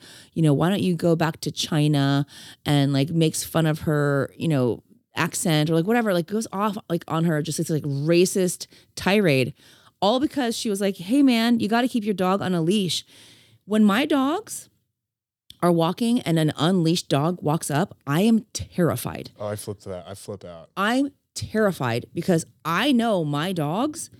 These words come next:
Speaker 1: if they feel antagonized or they feel
Speaker 2: They will
Speaker 1: threatened,
Speaker 2: react.
Speaker 1: they will react
Speaker 2: Yeah.
Speaker 1: and they will kill your dog.
Speaker 2: Yeah.
Speaker 1: The two of my dogs together against one dog, it, whatever the dog breed is, for the most part, unless it's, like, one of those really crazy
Speaker 2: They get
Speaker 1: European dogs,
Speaker 2: fucked up.
Speaker 1: <laughs>
Speaker 2: Yeah.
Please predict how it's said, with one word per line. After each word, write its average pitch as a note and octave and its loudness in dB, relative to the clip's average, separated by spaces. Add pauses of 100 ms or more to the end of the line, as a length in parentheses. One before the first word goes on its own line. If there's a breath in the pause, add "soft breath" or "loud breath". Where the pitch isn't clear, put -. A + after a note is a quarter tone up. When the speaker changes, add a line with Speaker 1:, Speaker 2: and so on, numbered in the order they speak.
(340 soft breath)
Speaker 1:
if F3 2
they G3 6
feel D#4+ 4
antagonized A3+ 0
or E3+ 4
they E3+ 4
feel A#3 2
Speaker 2:
They - -6
will - -12
Speaker 1:
threatened, A3+ 2
Speaker 2:
react. - -10
Speaker 1:
they F#3+ 8
will F4 6
react E3+ -2
Speaker 2:
Yeah. F2+ -20 (280 loud breath)
Speaker 1:
and G#3 4
they A#3+ 8
will D#4 4
kill D#4+ 6
your F#3 4
dog. F3+ 0 (200 loud breath)
Speaker 2:
Yeah. - -20
Speaker 1:
The G#3 8
two C#4+ 6
of F4+ 6
my C#4 2
dogs B3+ -2
together G3+ 0
against G3+ -2
one G3 0
dog, G#3 0 (220)
it, G3 -6 (280)
whatever C#4+ 2
the C4 -4
dog A#3 -4
breed G#3+ -2
is, C4 -2 (480 soft breath)
for - 0
the C4 4
most B3+ 4
part, F4+ -4 (260)
unless A#3 4
it's, C#4+ -2
like, G#3+ 0
one A3 2
of B3 2
those G#3 2
really G#3+ 2
crazy G3+ 2
Speaker 2:
They A#3+ 2
get G#3+ 2
Speaker 1:
European G#3 2
dogs, C4 0
Speaker 2:
fucked E3+ -2
up. C#4 6
Speaker 1:
<laughs> C#4+ 6
Speaker 2:
Yeah. B3 2